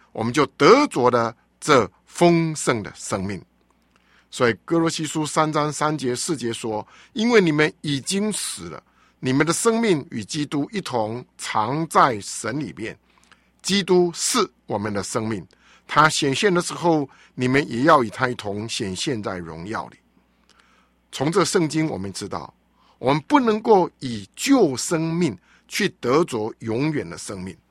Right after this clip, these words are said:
当亚当犯罪以后，神就马上封锁了通往生命树的路。神不能让人带着罪的生命活到永远，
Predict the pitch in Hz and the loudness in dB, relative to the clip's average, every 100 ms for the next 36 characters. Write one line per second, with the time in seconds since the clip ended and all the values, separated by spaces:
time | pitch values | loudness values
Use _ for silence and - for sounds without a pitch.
0 | _ _ _ _ _ _ _ _ _ - | _ _ _ _ _ _ _ _ _ 0
1 | 123 123 131 117 101 120 120 120 - 139 | 2 2 -2 -4 -4 -2 -4 -4 -2 0
2 | 113 135 95 87 - 135 101 _ _ _ | 0 -4 -6 -6 0 0 0 _ _ _
3 | _ - - 120 131 139 170 143 135 104 | _ -8 0 0 0 2 4 6 4 2
4 | 107 - 190 120 _ _ _ _ _ - | 0 4 4 2 _ _ _ _ _ 2
5 | 214 226 214 - 104 92 110 120 _ _ | 4 4 0 -2 -4 -2 -4 -6 _ _
6 | _ - 214 214 208 120 98 - - 247 | _ 2 4 4 2 0 0 -8 -2 -2
7 | 240 254 180 113 - 127 90 90 113 - | 0 -2 -2 -4 -6 -8 -8 -8 -10 -12
8 | _ _ _ _ _ _ _ _ - 131 | _ _ _ _ _ _ _ _ -2 0
9 | 135 156 - 277 185 185 - - 208 185 | 2 0 2 2 4 0 -4 0 4 4
10 | 135 104 101 101 135 - _ _ _ 240 | 4 -4 -6 -6 -10 -12 _ _ _ 8
11 | 208 160 131 123 104 _ - - 208 147 | 8 8 4 -2 -4 _ -4 4 4 2
12 | 104 - 175 151 156 117 - _ - 110 | -6 -6 -4 -2 -2 -4 -8 _ -12 -6
13 | 113 151 - 170 117 - _ - 104 92 | -2 0 6 4 4 -8 _ -12 -10 -8
14 | 110 95 | -10 -12